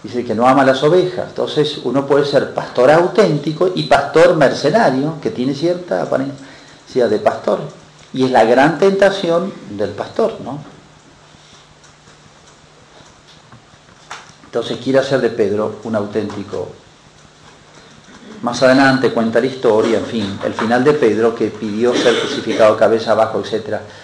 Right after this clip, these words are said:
Digo, ¿cómo habrá recordado el llanto de Pedro las observaciones delicadas de Cristo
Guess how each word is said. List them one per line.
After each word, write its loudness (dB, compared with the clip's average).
Digo, -2
¿cómo 2
habrá 6
recordado 4
el -14
llanto 2
de 2
Pedro 0
las -8
observaciones 2
delicadas 4
de 4
Cristo -2